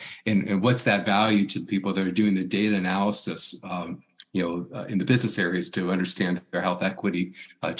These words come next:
challenges. There's just so much to, to be done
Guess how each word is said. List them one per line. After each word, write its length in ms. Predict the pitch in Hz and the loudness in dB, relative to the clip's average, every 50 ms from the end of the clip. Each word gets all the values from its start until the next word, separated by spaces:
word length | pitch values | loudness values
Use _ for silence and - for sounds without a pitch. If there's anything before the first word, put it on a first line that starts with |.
| - - - | -4 -2 0
challenges. 480 | - 98 92 95 95 90 87 85 - | 2 4 4 6 6 4 4 4 4
There's 180 | - 120 - - | 4 4 4 4
just 180 | 180 - - - | 4 4 6 8
so 100 | 190 185 | 8 8
much 340 | 175 160 139 131 - - | 8 8 6 4 2 2
to, 220 | - 127 110 - - - - | 2 2 2 2 0 -4 -4
to 80 | - | 0
be 120 | - 101 95 | 0 2 2
done 420 | - 110 107 110 113 107 107 - | 2 2 4 4 4 4 2 0